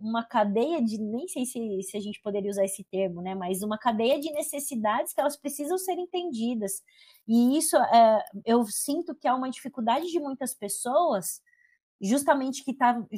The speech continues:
diretamente vinculada com essa gestão do mando obedece, é, eu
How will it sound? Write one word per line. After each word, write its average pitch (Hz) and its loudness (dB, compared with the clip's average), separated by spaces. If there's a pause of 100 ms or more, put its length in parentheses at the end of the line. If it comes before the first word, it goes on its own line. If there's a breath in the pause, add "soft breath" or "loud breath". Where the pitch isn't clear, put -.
(200)
diretamente 269 0
vinculada 226 0
com 214 -6
essa 208 -4
gestão 208 0
do 208 2
mando 220 2
obedece, 208 0
é, 190 4 (320 soft breath)
eu 294 6